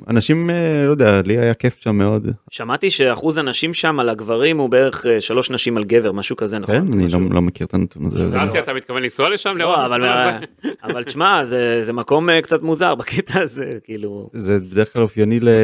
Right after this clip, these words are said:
Speaker 1: למדינות שעברו מלחמות, אז לא יודע מה, אולי זה הנ-,
Speaker 2: הגיוני.
Speaker 1: אולי זה היה נכון בזמן
Speaker 3: אבל,
Speaker 1: מסוים.
Speaker 3: אה, אז ברק בכר אתה ממליץ לו מבחינת החיים שם והכל.
Speaker 2: יש חיים, יש חיים
Speaker 1: לא,
Speaker 2: שם.
Speaker 1: לא, אני לא, לא, לא ממליץ, לא.
Speaker 3: עמיקו,
Speaker 2: לא?
Speaker 3: עכשיו תצא רגע מה-,
Speaker 2: <laughs>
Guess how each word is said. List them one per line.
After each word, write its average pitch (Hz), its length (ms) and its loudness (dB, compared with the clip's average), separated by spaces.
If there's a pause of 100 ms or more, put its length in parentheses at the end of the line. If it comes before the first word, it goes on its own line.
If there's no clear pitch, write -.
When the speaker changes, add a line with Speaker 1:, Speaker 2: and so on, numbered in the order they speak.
Speaker 1:
למדינות 104 720 2
שעברו 107 260 2
מלחמות, 117 560 0
אז 85 80 -2
לא 80 120 -4
יודע 92 160 -2
מה, 87 200 -2 (180)
אולי 92 200 2
זה 92 100 2
הנ-, 92 100 4
Speaker 2:
הגיוני. 117 520 -4
Speaker 1:
אולי 107 100 -2
זה 110 80 0
היה 117 60 2
נכון 117 280 0
בזמן 104 260 0
Speaker 3:
אבל, - 40 2
Speaker 1:
מסוים. - 220 -2
Speaker 3:
אה, 139 380 -4
אז 117 140 -10
ברק 151 240 -2
בכר 175 300 -4
אתה 165 140 -8
ממליץ 151 360 -4
לו 143 80 0
מבחינת 139 440 -4
החיים 143 340 -4
שם 139 220 -4
והכל. 120 420 -4 (580)
Speaker 2:
יש 131 160 -6
חיים, 196 280 0
יש - 160 -2
חיים - 140 0
Speaker 1:
לא, 143 60 2
Speaker 2:
שם. 160 240 2
Speaker 1:
לא, 165 120 4
אני 120 140 2
לא, 131 480 2
לא, 127 180 6 (240)
לא 117 80 4
ממליץ, 123 460 2 (160)
לא. 98 80 -6 (100)
Speaker 3:
עמיקו, 139 240 -2
Speaker 2:
לא? 220 400 2
Speaker 3:
עכשיו 226 300 0
תצא 226 240 -2
רגע 220 240 0
מה-, 160 500 0
Speaker 2:
<laughs> 175 80 2